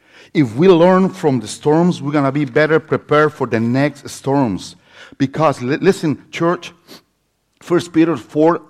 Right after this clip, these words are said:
twelve says, "My dear friends, do not be surprised at the painful test you are suffering as though something unusual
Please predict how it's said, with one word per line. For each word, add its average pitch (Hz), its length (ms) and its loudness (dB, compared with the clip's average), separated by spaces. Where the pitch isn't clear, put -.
twelve 151 300 0
says, 151 300 0
"My 131 200 -2
dear 151 240 0
friends, 165 460 0
do 135 120 -4
not 147 400 0
be 147 160 -4
surprised 156 880 -2
at 123 220 -4
the 220 100 -4
painful 165 600 -6
test 170 540 -4
you 143 160 0
are 135 80 -2
suffering 123 680 -4
as 113 280 -4
though 165 600 0
something 160 800 -2
unusual 135 840 -2